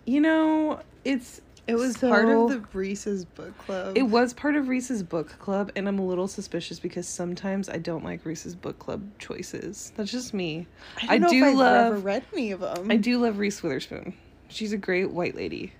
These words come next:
Speaker 1: Like, in anything that she ever has to be a white lady in, like, she's amazing. But I, and then I was also weary because the book is described as a thriller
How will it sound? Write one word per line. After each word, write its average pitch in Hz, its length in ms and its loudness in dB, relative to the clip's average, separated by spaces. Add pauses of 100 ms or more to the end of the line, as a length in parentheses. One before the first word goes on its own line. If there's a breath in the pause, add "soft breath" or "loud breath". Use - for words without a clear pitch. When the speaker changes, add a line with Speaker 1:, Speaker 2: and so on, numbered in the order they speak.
(120)
Speaker 1:
Like, 190 220 0
in 208 100 0
anything 208 440 0
that 180 140 -2
she 165 140 -2
ever 170 220 0
has 175 220 -6
to 180 60 -8
be 180 120 -4
a 175 100 0
white 143 220 -2
lady 196 260 -2
in, 233 160 -2
like, 170 320 -4
she's - 300 -6
amazing. 151 440 -8 (480 loud breath)
But 220 360 2 (340)
I, 254 680 2
and 233 140 2
then 285 100 4
I 285 60 4
was 262 100 0
also 262 300 2
weary 196 400 0
because 180 680 0
the 190 180 -8
book 220 240 -2
is 320 100 -2
described 196 680 -6
as 160 680 -6 (1000)
a 208 60 -8
thriller 180 760 -6